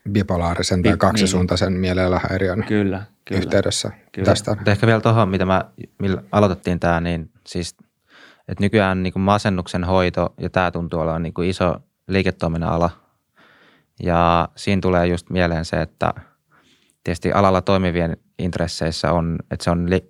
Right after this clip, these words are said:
Speaker 3: iso liiketoiminnan ala jatkossakin. Ja si-, si-, niinku sitä kautta ehkä just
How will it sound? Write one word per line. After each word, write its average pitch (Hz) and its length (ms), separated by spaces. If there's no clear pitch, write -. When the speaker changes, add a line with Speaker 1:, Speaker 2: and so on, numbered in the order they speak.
Speaker 3:
iso 98 180
liiketoiminnan 87 500
ala 85 120
jatkossakin. 92 520
Ja 85 340
si-, - 320
si-, - 200
niinku 92 160
sitä 107 200
kautta 82 340
ehkä 80 180
just 85 320